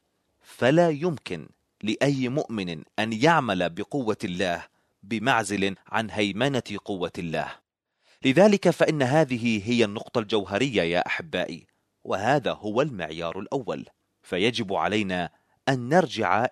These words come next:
إلى النقطة التي نسلم فيها دفة قيادة حياتنا لروح الله. ولا شك أن ما حدث هو أن الأشخاص الذين كانوا ممتلئين من روح الله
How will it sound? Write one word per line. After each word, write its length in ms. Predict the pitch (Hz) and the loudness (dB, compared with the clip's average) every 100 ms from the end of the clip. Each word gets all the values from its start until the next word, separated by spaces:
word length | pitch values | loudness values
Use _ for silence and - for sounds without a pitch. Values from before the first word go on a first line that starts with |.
| 135 | 0
إلى 160 | 98 | 0
النقطة 400 | 90 110 - - | -2 -4 -8 -2
التي 380 | 131 107 110 117 | 0 2 0 -4
نسلم 580 | 98 - 123 113 107 104 | -6 -4 0 2 0 -2
فيها 340 | - 110 92 | -6 -6 -4
دفة 560 | 87 107 - 104 - 92 | -2 -2 -2 -2 0 -2
قيادة 760 | - 101 92 107 135 160 - 131 | -2 -4 2 4 4 2 0 -2
حياتنا 760 | - 92 98 92 95 85 85 - _ - | -2 0 0 0 -6 -6 -8 -12 _ -12
لروح 300 | 85 85 - | -10 -8 -8
الله. 460 | 92 85 76 - _ _ _ _ _ _ _ 131 | -6 -4 -4 -8 _ _ _ _ _ _ _ 2
ولا 160 | 151 | 4
شك 360 | 160 220 - - 139 139 - | 4 0 0 2 2 2 0
أن 160 | 170 139 | -2 -2
ما 140 | 92 | -2
حدث 500 | 87 151 104 90 - - _ | 0 0 -2 -6 -12 -20 _
هو 180 | 147 117 | 0 2
أن 200 | 113 131 | 2 2
الأشخاص 640 | 107 - - 113 117 127 | 0 -2 -4 0 0 0
الذين 500 | - 98 90 110 101 | -2 -2 -2 -2 -4
كانوا 400 | - 123 117 107 | -4 -4 -4 -6
ممتلئين 880 | 98 113 - 117 101 - 165 147 90 | -6 -8 -2 0 0 0 0 0 -2
من 160 | 87 85 | -4 -6
روح 260 | 98 - | -8 -6
الله 420 | 82 92 107 90 | -6 -2 -2 -4